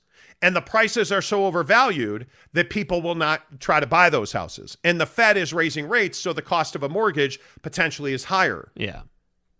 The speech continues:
Speaker 1: So what you need to do is be aggressive, find a really good mortgage guy, Devery Davis at Academy Mortgage,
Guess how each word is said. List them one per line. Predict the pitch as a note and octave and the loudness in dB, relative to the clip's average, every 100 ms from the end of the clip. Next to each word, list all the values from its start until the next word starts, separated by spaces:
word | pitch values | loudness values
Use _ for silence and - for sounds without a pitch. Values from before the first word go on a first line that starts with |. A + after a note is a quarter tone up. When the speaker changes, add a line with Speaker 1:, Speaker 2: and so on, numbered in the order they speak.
| _ - | _ -4
Speaker 1:
So | - G3 | 0 6
what | G3 F#3 | 6 6
you | F#3+ | 2
need | G3+ E3+ | 0 -2
to | D#3+ | -2
do | A#3+ | 0
is | G#3 | 0
be | - F3+ | 0 0
aggressive, | C3+ F3 F#3 C#3 C#3+ | 4 2 4 0 -2
find | - F3+ F3+ G3+ | -2 2 4 4
a | E3 | 2
really | D3 G3 G3+ | 2 4 4
good | E3 F#3 | 2 2
mortgage | E3+ G3 F3+ C#3+ | 2 0 -2 0
guy, | D#3 D#3+ | 4 4
Devery | C#3 C3+ C#3 D3 | 4 0 2 0
Davis | D3 D3+ - | 0 0 -2
at | C3+ | -4
Academy | B2+ B2 B2 F3 | -2 -4 -2 -6
Mortgage, | C3+ F#2+ F#2 B2 - | -6 -6 -8 -10 -12